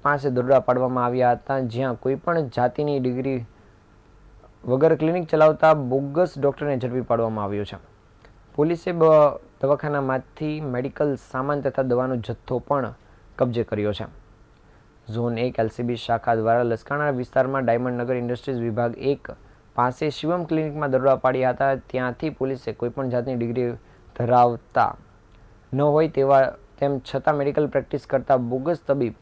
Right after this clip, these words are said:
કમલેશભાઈ રાયને ઝડપી પાડ્યા છે. તે મૂળ બિહારનો વતની છે અને પોલીસે દવાખાનામાંથી મેડિકલ સામાન અને દવાનો જથ્થો મળી કુલ ચાલીસ હજારનો મુદ્દામાલ જપ્ત કર્યો છે.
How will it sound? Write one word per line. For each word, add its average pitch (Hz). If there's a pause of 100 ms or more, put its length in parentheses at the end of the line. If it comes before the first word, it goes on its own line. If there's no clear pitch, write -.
(320)
કમલેશભાઈ 151
રાયને 123
ઝડપી 117
પાડ્યા 104
છે. - (260)
તે 117
મૂળ 120
બિહારનો 120
વતની 120
છે 135
અને 131
પોલીસે 127
દવાખાનામાંથી 120
મેડિકલ 117
સામાન 123
અને 131
દવાનો 120
જથ્થો 113
મળી 117 (440)
કુલ 170
ચાલીસ 143
હજારનો 135
મુદ્દામાલ 120
જપ્ત 107
કર્યો 101
છે. -